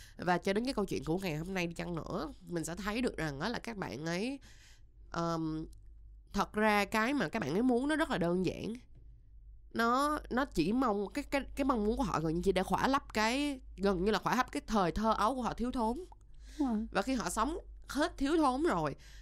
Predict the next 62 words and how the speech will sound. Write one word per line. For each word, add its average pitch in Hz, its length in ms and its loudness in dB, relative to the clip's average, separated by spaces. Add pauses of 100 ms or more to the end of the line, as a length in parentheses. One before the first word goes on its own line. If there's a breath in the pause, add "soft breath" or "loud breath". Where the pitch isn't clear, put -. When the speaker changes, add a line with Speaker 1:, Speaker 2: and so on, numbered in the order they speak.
Speaker 1:
dễ 185 220 4
dàng 214 240 2
để 156 80 0
mua 254 120 2
một 202 160 0
món 233 160 0
đồ, 208 140 2
hoặc 170 180 -8
là 151 180 0 (500 soft breath)
chị 180 100 2
có 247 100 0
công - 180 0
nhận 175 180 0
với 240 80 0
em 196 180 2
là 165 80 -4
bạn 190 180 -2
đó 220 100 2
thường 185 180 2
sẽ 196 100 2
mua 233 140 4
hàng 160 200 2
hiệu. 131 300 0 (220)
Speaker 2:
Đúng 294 280 8
rồi. 285 160 4 (260)
Speaker 1:
Thường 247 180 10
là 381 60 12
Speaker 2:
Mua 349 60 10
Speaker 1:
sẽ 302 60 10
Speaker 2:
hàng 254 100 10
Speaker 1:
mua 254 60 10
Speaker 2:
hiệu. 240 100 8
Speaker 1:
hàng, - 120 2 (220)
thường 226 200 6
là 247 60 8
Speaker 2:
Đúng. 330 60 8
Speaker 1:
sẽ 285 100 4
mua 247 120 4
hàng 180 180 2
hiệu. 156 280 2 (100)
Speaker 2:
Đúng. 294 220 4
Speaker 1:
Bởi 233 140 2
vì 233 100 4
cái 294 140 0
việc 214 180 2
mua 196 200 0
hàng 180 180 0
hiệu 147 240 2
á 233 100 0
là 196 80 0
chứng 240 240 -4
tỏ - 220 -2
rằng 180 180 -4
là 147 80 -2 (200 loud breath)
họ - 160 -4
đã 180 80 2
vượt 208 240 2 (200)
qua 190 240 4
được 165 240 -2
khỏi 196 280 0
cái, 254 320 -2
ờ, 196 200 -2